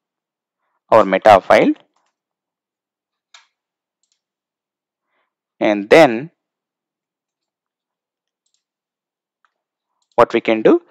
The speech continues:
we want to expose to app page and home page. So I'm defining the targets for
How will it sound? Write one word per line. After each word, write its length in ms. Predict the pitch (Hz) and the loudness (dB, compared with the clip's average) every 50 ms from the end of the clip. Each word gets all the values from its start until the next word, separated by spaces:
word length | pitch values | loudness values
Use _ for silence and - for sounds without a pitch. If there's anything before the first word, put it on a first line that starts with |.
| _ _ _ _ _ _ _ | _ _ _ _ _ _ _
we 340 | - 135 165 - - 330 - _ - | -4 -4 -4 -4 -6 -10 -16 _ -6
want 300 | 123 113 127 175 196 - | -2 0 0 0 -2 -4
to 100 | - - - | -8 -6 -6
expose 580 | - - - - - _ - 95 120 - - - _ _ _ _ _ _ _ _ | -8 -8 -8 -14 -16 _ -8 -8 -8 -8 -10 -18 _ _ _ _ _ _ _ _
to 260 | 143 135 185 277 - - - - - - _ - | -2 -2 -2 -2 -6 -10 -16 -20 -20 -8 _ 4
app 320 | 104 107 - - - _ - | 4 4 4 2 -4 _ 0
page 280 | 139 170 277 - - - _ _ _ _ _ _ _ _ | 0 2 0 -2 -6 -14 _ _ _ _ _ _ _ _
and 260 | 120 139 202 285 285 - - - _ _ _ _ _ _ _ _ _ _ _ _ _ _ _ _ _ _ _ _ _ _ _ _ _ _ _ _ _ _ _ _ _ _ _ _ _ _ _ _ _ _ _ _ _ | -2 -2 0 -2 -4 -6 -12 -20 _ _ _ _ _ _ _ _ _ _ _ _ _ _ _ _ _ _ _ _ _ _ _ _ _ _ _ _ _ _ _ _ _ _ _ _ _ _ _ _ _ _ _ _ _
home 300 | _ - 147 135 110 95 | _ 0 2 2 2 0
page. 180 | - 90 - - | -6 -12 -12 -14
So 380 | - - - - 208 320 440 - _ - | -16 -10 -6 -4 -4 -4 -4 -6 _ -2
I'm 180 | 110 104 101 | -2 -2 -2
defining 460 | 104 110 101 - 117 113 104 98 101 123 | -4 -6 -4 -2 -2 -2 -4 -6 -6 -6
the 100 | 104 101 | -6 -2
targets 480 | - 123 101 95 - - 90 - - | 0 2 2 2 0 -6 -12 -14 -14
for 120 | - - | -18 -20